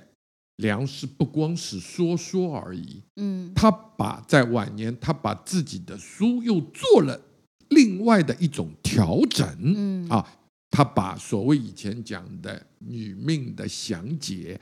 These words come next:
Speaker 2: 对。
Speaker 1: 或者说其他几本书他都作废了，
Speaker 2: 嗯。
Speaker 1: 编了一本叫《女命通会》。
Speaker 2: 通会，嗯。
Speaker 1: 他的目的在于让读者有一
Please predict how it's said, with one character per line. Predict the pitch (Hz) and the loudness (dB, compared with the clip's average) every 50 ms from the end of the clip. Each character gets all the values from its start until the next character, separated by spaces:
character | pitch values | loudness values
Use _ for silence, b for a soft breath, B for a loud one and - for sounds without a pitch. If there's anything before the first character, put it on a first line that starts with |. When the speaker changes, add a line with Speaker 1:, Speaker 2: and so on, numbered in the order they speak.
| b b | b b
Speaker 2:
对。 | - 180 175 175 180 - | -12 -10 -10 -10 -10 0
Speaker 1:
或 | - 143 135 | 2 4 4
者 | 120 - | 4 2
说 | - - 117 | 2 4 2
其 | 113 - - 120 120 | 2 4 0 0 4
他 | - 139 147 | 4 4 4
几 | 143 - 113 113 | 4 2 -2 -2
本 | - - 101 98 | -2 -2 -6 -8
书 | - - 110 101 - - | -8 -8 -8 -8 -6 -6
他 | - 113 | -6 -6
都 | 101 - 117 107 | -4 -4 -8 -8
作 | - - 127 | -6 -6 -6
废 | 113 - - 139 131 113 | -6 -2 0 2 2 2
了， | 92 90 80 - - _ _ | 0 -4 -10 -12 -16 _ _
Speaker 2:
嗯。 | 190 202 190 190 180 175 180 180 _ _ _ _ | -8 -8 -6 -6 -8 -10 -14 -18 _ _ _ _
Speaker 1:
编 | 269 269 277 285 285 294 277 | 6 8 8 8 6 4 2
了 | 220 135 | 0 0
一 | 101 113 110 | 0 -4 -6
本 | - - 85 - - - | -8 -8 -10 -12 -12 -6
叫 | - - 110 - - - - | -2 -2 -2 -2 -4 -8 -10
《女 | 117 117 113 98 90 107 - - - | -6 -4 -2 -2 -4 -6 -10 -10 -2
命 | - 131 131 110 92 - - - _ _ | 2 2 2 2 0 -4 -8 -14 _ _
通 | - - 92 | -4 -2 -2
会》。 | 92 | -2
Speaker 2:
通 | - 214 214 214 208 | -2 -4 -6 -6 -8
会， | - - 220 247 - 110 90 - - - _ _ - | -8 4 8 10 10 10 10 6 -2 -12 _ _ -16
嗯。 | 185 185 180 180 175 170 165 170 175 - _ | -12 -12 -10 -10 -12 -12 -14 -14 -16 -14 _
Speaker 1:
他 | - - 240 262 | 0 4 6 6
的 | 240 185 196 156 - - | 8 8 6 6 4 4
目 | 247 269 | 2 2
的 | - - - 320 294 196 - - _ | 2 6 6 6 6 6 2 -8 _
在 | - 202 190 170 156 135 | 4 8 8 8 8 8
于 | 123 120 110 107 117 127 - - | 6 2 0 -2 -4 -4 -4 -4
让 | 143 147 151 139 117 110 - - _ _ _ _ _ _ _ _ _ _ _ _ _ _ _ | -2 -2 -2 -2 -2 -4 -8 -16 _ _ _ _ _ _ _ _ _ _ _ _ _ _ _
读 | - 131 135 | 0 0 0
者 | 131 - 104 82 78 85 - _ _ _ _ | 0 -2 -8 -10 -12 -16 -20 _ _ _ _
有 | - 117 120 113 90 85 - - | -2 0 0 0 0 -2 -6 -10
一 | 113 127 127 | -10 -10 -10